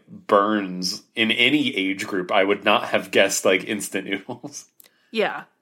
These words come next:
Speaker 2: I would have, well, in older, I don't know what I would have guessed, actually. For, like, little kids, I honestly would think it would be from, like, accidentally pulling, touching stuff, like, on the stove by accident,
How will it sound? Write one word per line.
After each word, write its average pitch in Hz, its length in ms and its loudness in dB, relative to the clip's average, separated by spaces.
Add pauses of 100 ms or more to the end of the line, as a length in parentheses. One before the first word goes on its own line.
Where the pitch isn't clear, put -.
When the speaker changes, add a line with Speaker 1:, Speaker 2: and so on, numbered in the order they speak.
(320)
Speaker 2:
I 233 140 2
would 269 160 2
have, 277 220 4
well, 202 340 2 (560)
in 233 160 2
older, 262 580 2 (840)
I - 80 2
don't 523 140 4 (120)
know 247 60 0
what 330 80 6
I 320 80 6
would 214 160 2
have 175 100 -2
guessed, - 280 -2
actually. - 560 -4
For, - 120 2
like, 254 180 6
little 277 240 4
kids, 262 440 2
I 202 220 2 (100)
honestly 254 300 4
would 247 180 4
think 214 180 0
it 180 80 6
would 190 140 -2
be 190 140 -4
from, 185 260 0
like, 170 260 -2
accidentally 180 600 0
pulling, 175 640 -2 (680)
touching 220 380 2
stuff, - 500 0 (140)
like, 180 280 2
on 185 180 2
the 180 80 -2
stove 165 640 -2
by 160 140 0
accident, 175 580 0